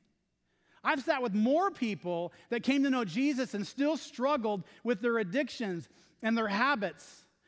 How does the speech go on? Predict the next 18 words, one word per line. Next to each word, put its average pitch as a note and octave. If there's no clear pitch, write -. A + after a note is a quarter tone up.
and A3+
the A#3+
things C4
from A#3
their G3+
past. G#3
We A#3
come, C#4+
we A#3+
come D4+
forth C4+
from A3+
the G#3+
grave G#3+
with G#3
our G3+
grave G3+
clothes, D3